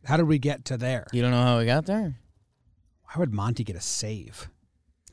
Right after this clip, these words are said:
Speaker 2: I think you were, you had that kinda crazy look in your eye that you just,
Speaker 1: I
Speaker 2: you had
Speaker 1: want
Speaker 2: a
Speaker 1: him to
Speaker 2: feeling.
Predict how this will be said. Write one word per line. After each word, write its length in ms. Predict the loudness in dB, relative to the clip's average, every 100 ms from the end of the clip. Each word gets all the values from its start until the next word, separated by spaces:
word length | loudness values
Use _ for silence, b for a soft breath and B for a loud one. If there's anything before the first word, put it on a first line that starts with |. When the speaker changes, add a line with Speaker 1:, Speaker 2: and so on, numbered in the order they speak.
| B B B
Speaker 2:
I 140 | 4 4
think 300 | 6 6 6
you 180 | 4 6
were, 640 | 6 8 8 6 4 2
you 240 | 2 6 8
had 160 | 10
that 200 | 8 6
kinda 280 | 4 0 0
crazy 480 | -2 2 2 2 0
look 280 | 0 -2 -2
in 120 | -6
your 140 | -4 -2
eye 160 | -2
that 100 | -2
you 200 | -2 -2
just, 260 | -2 -4 -2
Speaker 1:
I 100 | 2
Speaker 2:
you 80 | 6
had 100 | 6
Speaker 1:
want 80 | 4
Speaker 2:
a 20 |
Speaker 1:
him 40 | 2
to 40 |
Speaker 2:
feeling. 460 | -2 -2 -6 -12